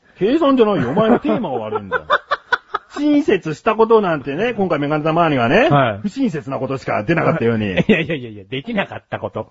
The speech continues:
Speaker 1: ごめんな、本当にそれは。
Speaker 2: うん、いや、いいんだよ。本当に俺の方が悪かった。
Speaker 1: うん。いやいや、俺悪い。
Speaker 2: うん、そんな悪くね。
Speaker 1: 俺悪い。
Speaker 2: 俺餃子何もつけないで食べようと思ったんだ。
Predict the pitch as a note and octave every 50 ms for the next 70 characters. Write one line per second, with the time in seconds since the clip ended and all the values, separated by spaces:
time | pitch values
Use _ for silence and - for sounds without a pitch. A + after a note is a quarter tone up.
0 | - F#2 F#2 F#2 A2 B2+ D3+ E3+ G3 D3 G2+ F2+ F2 E2 E2+ F#2 D#2+ E2 C#3 D3
1 | D#3+ C#3 B2+ B2 A#2 A#2 A2+ A2 A#2 C3 D#3 E3 C#3 A2 F#2 A2 C3+ C#3 C#3+ C3
2 | B2+ B2+ D3+ D3 D3+ C#3 A2+ G2+ G#2 G#2 G2 - - - - _ _ _ _ -
3 | - _ _ _ - A2+ A2 G#2 G2+ G2+ F#2+ F#2 G#2 A2 A2+ A2 G#2 G#2 G#2 F#2+
4 | - - F3 D#3+ D3+ C#3+ C3 B2+ C#3+ C3+ B2+ C3 D3 C#3 C3+ B2 A2 F#2 - _
5 | _ _ G#2 G#2+ G#2+ G#2 G2+ - _ _ _ - D#3 D#3+ E3 D3+ C#3 E3+ F#3+ G3+
6 | G3+ F#3 F3+ D#3+ E3 F3 G#3 A3+ A3 - - A#3+ G#3+ D#3+ C3 C3 A#2+ C3+ C3 C#3+
7 | C#3 A#2+ B2 A#2+ A#2 - A2+ G#2+ G#2+ A2 A2